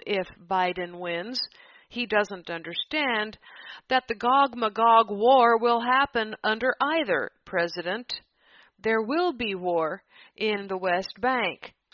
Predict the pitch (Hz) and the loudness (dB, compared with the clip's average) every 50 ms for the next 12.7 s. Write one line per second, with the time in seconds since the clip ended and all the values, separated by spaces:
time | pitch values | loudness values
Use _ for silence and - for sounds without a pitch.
0 | - _ _ _ 240 233 - - 190 202 196 247 285 302 294 - - 208 208 202 | -20 _ _ _ -4 -4 -2 -2 -6 -4 -2 0 0 0 0 -2 -4 -4 -2 -2
1 | 190 196 220 240 233 202 190 190 185 - 220 208 196 190 185 175 180 185 190 202 | 0 0 0 0 -2 -2 -4 -4 -4 -4 -4 -2 -2 -2 -2 -4 -6 -6 -6 -6
2 | 208 196 185 185 185 202 - 190 196 165 156 - - - 240 294 339 330 233 214 | -4 -2 0 0 0 -2 -4 -6 -6 -6 -6 -6 -8 -6 -4 -2 -2 -2 -2 -4
3 | 190 175 170 180 226 - - 190 190 196 185 185 180 185 185 - _ - 226 233 | -2 -2 0 -2 -2 -4 -6 -6 -6 -4 -2 0 -2 -2 -4 -8 _ -4 0 2
4 | 240 254 - 233 214 202 196 196 196 190 190 185 - - 185 180 180 185 190 202 | 2 2 2 0 -4 -4 -4 -4 -4 -4 -4 -6 -8 -10 -8 -6 -4 -4 -4 -6
5 | 196 - - 214 220 214 196 - - 214 208 190 180 175 180 - - 220 214 202 | -8 -8 -8 -8 -8 -8 -10 -8 -8 -6 -6 -4 -4 -4 -6 -6 -4 -2 0 0
6 | 202 202 202 208 208 220 220 220 214 202 - 196 190 190 196 208 220 220 214 202 | 2 0 0 -2 -2 -4 -8 -10 -10 -10 -12 -8 -4 -2 -2 -2 -2 -4 -6 -8
7 | - 190 208 202 190 180 170 185 185 - 214 208 202 196 196 196 190 185 180 175 | -6 -4 -2 -2 0 0 -2 -2 -4 -4 -2 -2 -2 -2 -4 -6 -6 -8 -8 -6
8 | 180 170 175 170 175 180 185 185 185 180 185 190 214 247 240 214 196 185 180 180 | -6 -8 -8 -6 -6 -4 -4 -2 -2 -2 -2 -2 -4 -4 -4 -4 -2 0 0 0
9 | 185 - - - 175 165 160 165 202 - - _ - - - - - - - - | -2 -4 -8 -8 -6 -4 -4 -4 -6 -8 -14 _ -20 -20 -20 -20 -20 -20 -20 -20
10 | - - _ - 220 262 277 262 247 240 247 254 226 208 233 233 233 233 233 - | -20 -16 _ 0 0 2 4 4 6 6 6 6 4 4 2 2 2 0 -2 -4
11 | - 202 180 180 185 185 185 190 196 - - 202 208 208 202 - - - 277 - | -4 -2 0 0 0 0 -2 -6 -8 -12 -10 -8 -8 -8 -10 -12 -6 -2 0 2
12 | - 208 202 _ - 226 196 - 214 220 208 202 196 190 | 2 2 0 _ -6 -12 -10 -6 -4 -2 0 0 0 -2